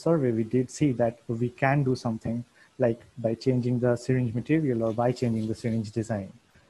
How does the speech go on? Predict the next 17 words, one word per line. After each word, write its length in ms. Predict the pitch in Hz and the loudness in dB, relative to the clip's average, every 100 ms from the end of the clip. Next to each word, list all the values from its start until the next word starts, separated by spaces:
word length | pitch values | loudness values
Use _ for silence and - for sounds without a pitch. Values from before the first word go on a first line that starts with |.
| _ | _
So 260 | - 127 135 139 | -4 -2 0 0
improvisations 880 | 135 139 135 135 139 135 139 135 131 | 0 2 2 4 2 0 -4 -4 -4
would 140 | 131 | -4
include 480 | 147 127 - 147 127 | -4 -6 0 0 2
making 300 | 131 - 131 | -2 0 -2
the 80 | 127 | 0
material 460 | 123 - 127 127 | 0 2 2 4
more 220 | 123 131 113 | 2 0 0
biodegradable 880 | 117 123 135 147 170 165 165 185 - _ _ | 2 2 0 -6 -4 -4 -2 -4 -4 _ _
or 220 | 143 131 127 | 2 2 4
by 120 | 131 | 2
using 360 | 120 135 131 | 4 0 0
materials 500 | 127 123 160 165 165 | -4 -2 -2 0 0
that 160 | - 120 | -2 -2
can 160 | 127 120 | -2 -2
be 80 | |
recycled 640 | 113 113 135 131 - 131 | 0 0 0 -2 0 -2